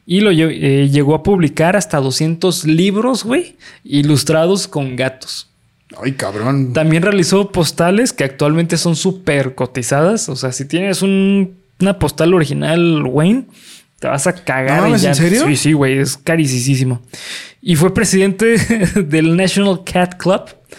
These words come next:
Speaker 1: de, de mil ochocientos noventa y ocho a mil novecientos once, güey.
Speaker 2: La neta, qué pinche honor,
Speaker 1: Sí.
Speaker 2: güey. Para todos los amantes de los gatos.
Speaker 1: Sí, él contribuyó mucho a que el amor al gato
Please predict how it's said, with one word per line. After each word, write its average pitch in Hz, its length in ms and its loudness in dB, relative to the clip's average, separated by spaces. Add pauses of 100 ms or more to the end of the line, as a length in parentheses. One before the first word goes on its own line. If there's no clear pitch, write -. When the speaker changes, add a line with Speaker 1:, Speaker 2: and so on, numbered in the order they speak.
(240)
Speaker 1:
de, 170 540 0
de 143 300 0
mil 165 220 4
ochocientos 165 760 0 (580)
noventa 135 720 0
y 160 100 4
ocho 220 400 0
a 139 140 -2
mil 147 260 0
novecientos 151 720 -2
once, 139 300 -4
güey. 131 180 -12 (420)
Speaker 2:
La 143 180 -6
neta, 151 300 -2
qué 160 120 -2
pinche 170 380 0
honor, 147 300 2
Speaker 1:
Sí. 139 80 2
Speaker 2:
güey. 127 160 0
Para 139 180 -2
todos 165 140 2
los 170 100 2
amantes 170 320 0
de 180 100 2
los 143 160 0
gatos. 165 540 0 (120)
Speaker 1:
Sí, 185 280 -4 (380)
él 151 180 0
contribuyó 160 400 2
mucho 165 300 2
a 180 100 0
que 143 260 0
el 127 100 2
amor 139 280 2
al 160 140 2
gato 151 880 -2